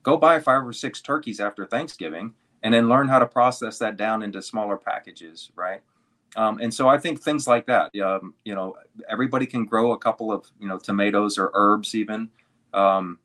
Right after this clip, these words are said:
and so it's just that mindset that it's like, "I know I can do these things." Um, and a lot of people say to themselves, "I, I could do this if I have to do this." Well, you know what? When you have to do it, you don't have that skill.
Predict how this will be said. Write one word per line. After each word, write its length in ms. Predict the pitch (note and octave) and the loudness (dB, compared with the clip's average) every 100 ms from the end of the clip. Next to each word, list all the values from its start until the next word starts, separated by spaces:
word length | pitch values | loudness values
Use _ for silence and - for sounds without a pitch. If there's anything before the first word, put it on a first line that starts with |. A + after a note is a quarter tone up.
| - | -8
and 140 | A2+ | -4
so 140 | - A#2 | 2 0
it's 140 | - | 0
just 180 | D#3 D3+ | -4 0
that 160 | C3 G#2+ | 0 2
mindset 520 | G#2+ B2 A#2+ G#2 - | 0 0 -2 -6 -8
that 140 | G2+ _ _ | -12 _ _
it's 200 | G2 - | -14 -6
like, 240 | G#2+ G2+ _ _ _ _ _ _ - | -6 -6 _ _ _ _ _ _ -2
"I 140 | A#2 C#3+ | 2 2
know 280 | C3 B2+ | 2 4
I 100 | A2+ | 4
can 220 | A2 G2 G2 | 2 -8 -8
do 160 | G2+ | -8
these 260 | - - - | -8 -12 -12
things." 440 | D2+ D2 - - _ _ _ _ | -14 -14 -18 -20 _ _ _ _
Um, 320 | F#2+ F#2 F#2+ - | 0 0 0 -2
and 140 | A#2+ | 2
a 60 | D3 | 4
lot 180 | F#3 D#3 | 4 2
of 60 | |
people 240 | E3+ D3+ A#2 | -2 -4 -4
say 200 | D#3+ D#3 | -2 -4
to 80 | B2 | -2
themselves, 760 | A2 - G#2+ F#2 F#2 - - _ _ _ _ _ _ _ _ - | -4 -4 -2 -2 -4 -10 -18 _ _ _ _ _ _ _ _ 0
"I, 160 | D3 - | 0 2
I 100 | D3+ | 0
could 180 | D3 | 0
do 120 | C3 A#2+ | -2 -4
this 180 | G#2 | -6
if 80 | G#2 | -8
I 120 | F2 | -8
have 240 | E2+ F2+ - | -4 -6 -8
to 80 | - | -16
do 160 | E2 | -16
this." 300 | - - - _ _ _ - | -16 -20 -20 _ _ _ 2
Well, 140 | A#2 | 4
you 120 | B2+ | 6
know 120 | D3 | 4
what? 200 | D3 C#3 | 6 4
When 80 | A#2+ | 2
you 140 | A2+ F#2 | -6 -4
have 220 | A#2+ C#3+ | -4 -6
to 80 | D#3 | -8
do 220 | E3 F3+ | -6 -6
it, 160 | F#3 - _ _ _ _ _ | -8 -12 _ _ _ _ _
you 120 | A2+ | -4
don't 160 | C#3 C3 | -2 0
have 160 | C3+ C#3+ | 0 2
that 180 | D3 - | 2 0
skill. 540 | - C#3+ E3+ E3+ - | -6 -2 -2 -4 -10